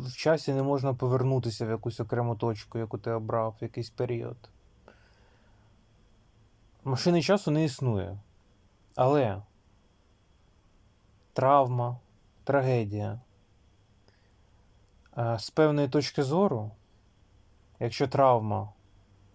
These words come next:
достатньо глибока, серйозна, якщо достатньо високий рівень травматизації, то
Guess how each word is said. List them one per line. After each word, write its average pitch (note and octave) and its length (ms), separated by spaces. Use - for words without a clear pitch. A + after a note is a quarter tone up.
достатньо B2 480
глибока, A#2+ 640
серйозна, B2+ 760
якщо C3 240
достатньо C#3 400
високий C3+ 380
рівень C3+ 260
травматизації, C3 1000
то C3+ 680